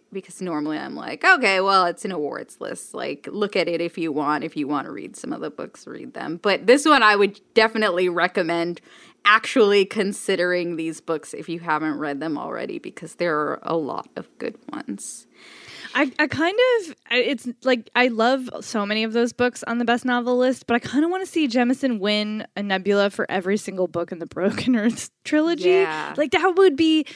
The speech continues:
Speaker 2: it, I, I don't know if it would be a record or not. I know that she's already busted some records, but
Speaker 1: Mm-hmm.
Speaker 2: I, I just feel like that would make me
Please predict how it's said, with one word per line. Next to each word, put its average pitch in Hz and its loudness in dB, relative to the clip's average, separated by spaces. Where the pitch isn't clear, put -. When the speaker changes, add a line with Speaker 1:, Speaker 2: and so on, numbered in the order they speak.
Speaker 2:
it, 320 0
I, - -2
I 302 4
don't 339 2
know 285 6
if 339 2
it 311 2
would 285 0
be 311 2
a 302 4
record 294 2
or 311 0
not. 311 0
I 240 0
know 247 4
that 247 4
she's 247 -2
already 233 0
busted 233 0
some 311 -4
records, 320 -4
but 226 2
Speaker 1:
Mm-hmm. 233 0
Speaker 2:
I, 262 0
I 269 4
just 294 -2
feel 294 2
like 240 2
that 226 2
would 220 2
make 202 -4
me 185 -8